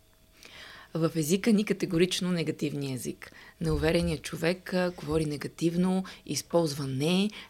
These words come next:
той винаги казва "няма да стане". В една ситуация той вижда винаги невъзможността и проблема, и кризата,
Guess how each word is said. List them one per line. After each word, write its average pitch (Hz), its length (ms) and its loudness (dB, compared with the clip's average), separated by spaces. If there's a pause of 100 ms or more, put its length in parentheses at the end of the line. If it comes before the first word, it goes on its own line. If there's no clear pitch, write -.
той 170 160 2
винаги 170 380 0
казва 160 300 0
"няма 147 300 0
да 131 140 -6
стане". 143 440 -6 (240)
В - 100 -10
една 165 180 0
ситуация 170 720 -4 (240)
той 175 140 2
вижда 170 680 0
винаги 170 600 0 (460)
невъзможността 139 1000 -2 (600)
и 143 100 -4
проблема, 143 720 -2 (320)
и 165 100 -6 (100)
кризата, 156 600 -2